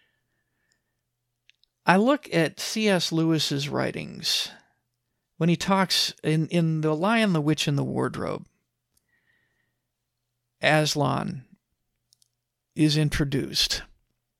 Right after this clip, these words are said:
And one of the things I love about the description of Aslan, who is, uh, who is Christ, is that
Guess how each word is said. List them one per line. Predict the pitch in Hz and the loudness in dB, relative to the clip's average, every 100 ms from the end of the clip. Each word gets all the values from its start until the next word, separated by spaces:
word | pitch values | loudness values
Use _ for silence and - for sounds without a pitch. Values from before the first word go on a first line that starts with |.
| _ _ _ _ _ _ _ _ _ _ _ _ _ _ _ _ _ _ _ _ _ _ _ _ 160 | _ _ _ _ _ _ _ _ _ _ _ _ _ _ _ _ _ _ _ _ _ _ _ _ 4
And | 170 165 165 160 - _ _ _ _ - | 6 8 6 4 0 _ _ _ _ 2
one | 190 247 | 6 6
of | |
the | 190 | 6
things | 160 196 180 151 | 4 4 6 6
I | |
love | 143 147 156 143 135 | 4 4 6 4 2
about | 135 139 - | 0 -2 -2
the | 123 | -2
description | 147 - - 151 - 139 | 0 2 4 2 2 0
of | 135 131 | 0 0
Aslan, | 131 135 - - - 147 | 0 0 -2 -6 -6 0
who | 165 147 | 6 6
is, | 143 139 143 - - - - - _ - | 6 4 0 -2 -6 -20 -20 -20 _ -4
uh, | 143 135 120 - 127 - _ _ _ _ _ - 135 165 156 - _ 139 | 0 2 0 -4 -6 -12 _ _ _ _ _ -16 -14 -12 -16 -20 _ -4
who | 151 | 0
is | 147 139 - _ _ | 0 -2 -6 _ _
Christ, | - 160 135 156 - - - - _ _ _ _ _ _ _ _ _ _ _ _ _ _ | 0 4 4 4 0 -2 -6 -14 _ _ _ _ _ _ _ _ _ _ _ _ _ _
is | - 147 | -2 4
that | 165 | 4